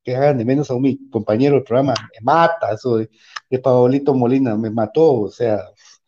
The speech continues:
creo que no, no está él en la sintonía de qué es estar en un equipo grande como Comunicaciones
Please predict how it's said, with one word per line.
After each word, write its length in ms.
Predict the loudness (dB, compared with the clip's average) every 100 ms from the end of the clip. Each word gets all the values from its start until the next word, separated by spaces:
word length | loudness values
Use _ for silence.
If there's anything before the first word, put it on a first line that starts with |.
| _ _ _ _
creo 180 | -2 0
que 140 | 0
no, 180 | 2 2
no 160 | 2 0
está 420 | 2 4 4 6
él 340 | 6 6 4 4
en 160 | 2
la 100 | 2
sintonía 600 | 0 -2 0 2 4 4
de 180 | 2 0
qué 220 | 0 2
es 120 | 0
estar 300 | -2 -2 0
en 80 | 0
un 80 | -2
equipo 380 | -4 -8 -8 -2
grande 320 | -2 -2 -4
como 260 | -6 -10 -8
Comunicaciones 800 | -8 -6 -8 -6 0 0 0